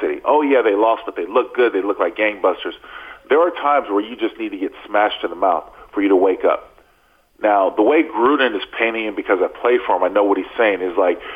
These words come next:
you know, "From this point on, if you win, you're in. If you guys have aspirations of being a playoff team, you need to take care of business. It starts with the Jets." It's not difficult. It's not terribly difficult as, say, the beginning of this, this season, the next five games.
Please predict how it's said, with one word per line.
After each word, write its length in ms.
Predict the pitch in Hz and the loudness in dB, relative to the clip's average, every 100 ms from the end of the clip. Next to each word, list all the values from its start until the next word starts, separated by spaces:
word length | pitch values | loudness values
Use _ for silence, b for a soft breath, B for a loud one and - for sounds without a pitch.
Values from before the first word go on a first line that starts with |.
| B - | B -4
you 80 | |
know, 80 | 95 | -2
"From 140 | - 73 | -2 0
this 120 | 127 - | -2 0
point 200 | 127 113 | 0 2
on, 220 | 117 127 | 2 2
if 240 | 95 95 | -2 -8
you 80 | 113 | -12
win, 400 | 95 101 135 143 | -4 2 2 2
you're 200 | 110 101 | 2 0
in. 280 | 90 101 78 - _ _ _ _ _ _ _ _ | 2 -2 -2 -8 _ _ _ _ _ _ _ _
If 180 | - 92 | -10 -2
you 160 | 147 | 0
guys 220 | 165 151 139 | 2 2 2
have 180 | 127 | 2
aspirations 640 | 123 127 - 117 117 117 98 | 4 2 2 2 2 0 -6
of 120 | 98 | -6
being 160 | 107 95 | -4 -6
a 20 | |
playoff 480 | - 117 110 92 - | -2 2 4 2 -2
team, 140 | 98 | -10
you 60 | 101 | -8
need 120 | 98 | -10
to 80 | - | -2
take 240 | 101 92 | -2 2
care 80 | 92 | 0
of 100 | 90 | 2
business. 280 | 90 - - B B | -2 -2 -16 B B
It 80 | 101 - | -6 0
starts 280 | 113 104 | 0 0
with 100 | 101 | -4
the 60 | 92 | -10
Jets." 320 | - 85 - - b b b b | -4 -4 -4 -12 b b b b
It's 200 | - 127 151 | -4 -4 0
not 300 | 180 170 - - _ _ _ _ _ | 0 0 -6 -20 _ _ _ _ _
difficult. 400 | 143 165 135 104 | -2 0 0 -2
It's 60 | - | 0
not 160 | 147 | -4
terribly 320 | - 170 160 131 | 2 2 2 0
difficult 440 | 123 123 110 107 | -2 0 0 0
as, 200 | 113 113 - - - | 2 2 0 -14 -4
say, 140 | 131 113 | 0 2
the 80 | 104 | 0
beginning 400 | 110 120 127 113 | 0 0 2 0
of 80 | |
this, 160 | 101 92 - - | 0 -2 -4 -2
this 160 | 98 - | -2 0
season, 300 | 101 90 87 B B B | -4 -4 -8 B B B
the 60 | |
next 200 | 101 98 - | 0 0 0
five 260 | 101 90 | -2 0
games. 240 | 95 85 | -2 -4